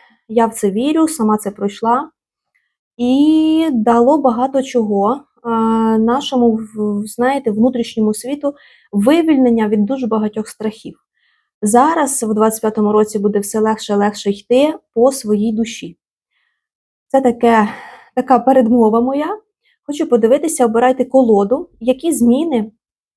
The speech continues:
в вашому житті будуть в квітні місяці.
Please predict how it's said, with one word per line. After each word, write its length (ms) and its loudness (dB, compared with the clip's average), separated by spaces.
в 40 -4
вашому 440 0
житті 480 -6
будуть 420 2
в 60 -20
квітні 380 0
місяці. 560 -2